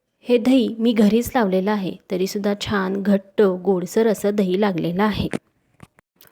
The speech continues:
आता अगदी दूध तापवण्यापासून, त्याचे छान घट्ट गोडसर दही लावण्यापासून कणीदार तूप करेपर्यंत छान टिप्सचा एक व्हिडिओ आम्ही केलेला आहे. तो जर व्हिडिओ बघितला नसेल तर नक्की बघा,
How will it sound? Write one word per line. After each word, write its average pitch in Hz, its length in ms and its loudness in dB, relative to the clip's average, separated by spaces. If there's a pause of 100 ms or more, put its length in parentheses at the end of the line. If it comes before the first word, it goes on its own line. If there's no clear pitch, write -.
(340)
आता 226 400 0 (560)
अगदी 233 440 4 (300)
दूध 254 260 4 (180)
तापवण्यापासून, 240 1160 4 (340)
त्याचे 220 280 4
छान 233 480 2
घट्ट 214 440 2
गोडसर 214 640 6
दही 220 360 4
लावण्यापासून 214 880 4 (380)
कणीदार 277 460 2 (140)
तूप 240 340 -2
करेपर्यंत 190 800 2 (720)
छान 277 340 2 (120)
टिप्सचा 240 480 0 (140)
एक 247 200 0
व्हिडिओ 208 380 2
आम्ही 226 260 2
केलेला 180 420 -2
आहे. 220 240 -6 (360)
तो 214 80 6
जर 208 140 4
व्हिडिओ 190 320 4
बघितला 180 380 0
नसेल 190 500 4
तर 190 60 2
नक्की 208 380 2
बघा, 196 320 2